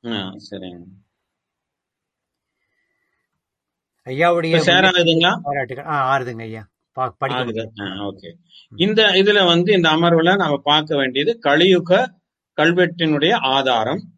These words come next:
Speaker 1: மொத்தம் நானூத்தி முப்பத்தாறு கல்வெட்டுகள் இருக்கின்றன. அதை பற்றி விவரங்கள் இது ரெண்டு பாகமா இருக்கும். இது, இந்த அமர்வுல முதல் பாகம் மட்டும் நம்ம விவரிக்க போறோம்.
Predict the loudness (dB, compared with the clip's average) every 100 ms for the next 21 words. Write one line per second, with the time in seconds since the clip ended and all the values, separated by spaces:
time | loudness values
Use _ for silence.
0 | _ _ _ _ -6 -4 -2 0 2 2
1 | 2 0 0 -2 -2 -4 2 4 4 4
2 | 2 2 2 0 0 0 0 -4 -4 -4
3 | -6 -4 -4 -4 0 0 0 -2 -2 -2
4 | 0 0 0 2 0 -2 _ _ _ _
5 | _ -2 2 4 4 2 0 2 2 2
6 | 2 2 2 -2 -4 -6 -8 -6 -4 -4
7 | -4 -2 0 0 0 -2 -4 -4 -2 -2
8 | 0 -2 -2 -6 -8 -8 -6 -4 -4 -6
9 | -6 -4 -4 -6 -12 -10 -12